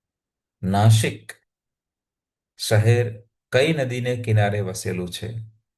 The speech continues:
મહારાષ્ટ્રનું એક મોટું શહેર ગણાતું નાસિક શહેર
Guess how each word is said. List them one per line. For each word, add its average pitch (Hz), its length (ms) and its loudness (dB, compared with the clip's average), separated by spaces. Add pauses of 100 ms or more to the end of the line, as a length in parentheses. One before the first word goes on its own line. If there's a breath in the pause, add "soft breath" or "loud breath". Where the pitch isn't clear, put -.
(2500)
મહારાષ્ટ્રનું 110 1000 0 (340)
એક 101 320 -4 (180)
મોટું 110 340 2
શહેર 98 300 0
ગણાતું 90 640 -6
નાસિક 98 420 2
શહેર 90 640 -4